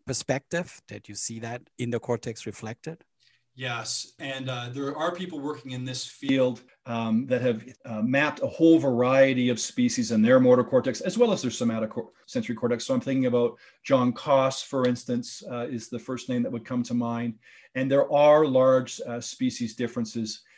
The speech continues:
Speaker 2: And of course, that is going to be a function of the particular evolutionary niches and environments that these animals found themselves in over long periods of time and how they changed. So I, I would like to address this and come back to an earlier point. People very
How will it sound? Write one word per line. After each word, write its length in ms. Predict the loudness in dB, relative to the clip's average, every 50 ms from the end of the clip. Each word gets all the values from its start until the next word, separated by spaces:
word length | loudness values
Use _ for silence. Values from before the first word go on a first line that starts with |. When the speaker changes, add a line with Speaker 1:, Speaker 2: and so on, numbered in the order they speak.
| _ _ _ _ -4
Speaker 2:
And 120 | -4 -4
of 120 | -4 -4
course, 340 | -6 -4 2 2 2 2 4
that 160 | 2 2 2
is 120 | 2 -2 -2
going 120 | -2 -2
to 80 | 0 0
be 140 | 0 -2 -2
a 40 |
function 400 | -2 -2 -4 -4 -4 -4 -4 -4
of 140 | -4 -4 -4
the 80 | -6 -8
particular 580 | -10 -10 -8 -6 -8 -6 -4 -2 -2 0 0
evolutionary 840 | 0 0 2 2 2 2 0 -2 -2 -2 -2 0 0 -2 -4 -6 -8 -18 -20 -20 _ _
niches 500 | 0 2 2 2 2 0 -4 -4 -2 -2
and 100 | -2 0
environments 540 | 0 0 2 2 0 2 2 2 0 0 -4
that 140 | -8 -10 -4
these 180 | -2 -2 -2 0
animals 360 | -2 0 0 -2 -2 -2 -6
found 320 | -6 -4 -2 0 2 2 2
themselves 480 | 2 0 0 0 0 0 0 0 0
in 160 | 0 0 2
over 340 | 2 2 2 2 4 4 4
long 300 | 4 4 4 4 2 0
periods 320 | 0 0 -2 -2 -2 -2 -4
of 80 | -8
time 400 | -6 -4 -4 -2 0 -2 -2 -4 -6 -20 -20 _ _
and 100 | -6 -4
how 220 | -2 0 0 0
they 200 | 0 0 -2 -2
changed. 600 | -4 -4 -2 0 0 2 2 2 0 -2 -4 -12 _ _ _ _ _ _ _ _
So 200 | 0 2 4 4
I, 200 | 6 6 4 4
I 160 | 6 2 2
would 280 | 4 4 4 4 6
like 180 | 6 4 4 4
to 160 | -2 -2 -2 -2
address 360 | 2 4 4 4 4 4 -2
this 240 | -4 -4 -4 -2 -2
and 140 | -4 -4
come 200 | -2 -4 -4 0
back 240 | 0 0 0 0 -4 -6
to 140 | -4 0 2
an 80 | 2
earlier 340 | 2 2 2 0 0 -2 -4
point. 400 | -6 -4 -4 -2 -2 -2 -6 -8 _ -20 -20 -20 _ _ _ _ _ _
People 320 | 2 4 4 4 6 2 2
very 420 | 6 6 6 8 6 6 0